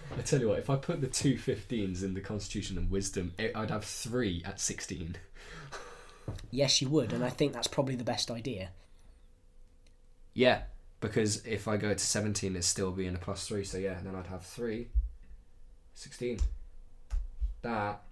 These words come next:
Speaker 1: I tell you what, I don't think I could have gotten better.
Speaker 2: That is, that's bloody good, that
Speaker 1: That's
Speaker 2: is.
Speaker 1: very good. What was
Speaker 2: So
Speaker 1: that?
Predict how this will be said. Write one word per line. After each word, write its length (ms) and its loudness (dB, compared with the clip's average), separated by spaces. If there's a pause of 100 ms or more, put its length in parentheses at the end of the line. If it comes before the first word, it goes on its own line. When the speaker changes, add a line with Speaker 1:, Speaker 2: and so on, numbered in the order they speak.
(160)
Speaker 1:
I 40 -12
tell 180 -4
you 100 0
what, 260 -2 (200)
I 120 -4
don't 160 -2
think 140 -4
I 40 -2
could 100 4
have 100 -2
gotten 160 -4
better. 240 -4 (280)
Speaker 2:
That 280 2
is, 100 -4 (460)
that's 120 -8
bloody 280 -2
good, 120 0
that 200 2
Speaker 1:
That's 200 -2
Speaker 2:
is. 40 0
Speaker 1:
very 300 0
good. 180 -2
What 480 -12
was 80 2
Speaker 2:
So 80 0
Speaker 1:
that? 180 -2